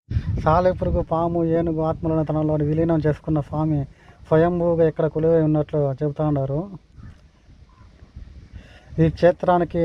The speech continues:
దక్షిణ కైలాసం అని కూడా పిలుస్తారంట. ఇక్కడ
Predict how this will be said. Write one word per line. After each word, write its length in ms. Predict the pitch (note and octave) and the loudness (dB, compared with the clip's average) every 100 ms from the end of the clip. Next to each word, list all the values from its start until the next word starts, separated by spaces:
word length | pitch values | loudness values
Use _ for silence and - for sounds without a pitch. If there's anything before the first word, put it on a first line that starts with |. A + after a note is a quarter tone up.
| D3+ C#3 | 2 2
దక్షిణ 340 | D3+ - F3 | -2 -2 -2
కైలాసం 540 | E3+ D#3+ D#3+ D3+ D#3+ D#3 E3 - _ _ _ - - _ _ _ - | 0 2 2 0 0 -2 -4 -10 _ _ _ -20 -20 _ _ _ -4
అని 160 | D3+ D3+ | -2 0
కూడా 220 | D#3 F3+ | 0 0
పిలుస్తారంట. 680 | E3 D#3+ - D#3 D3 B2+ D3+ - - _ | 0 -4 -2 0 0 -2 -8 -14 -20 _
ఇక్కడ 180 | - | 4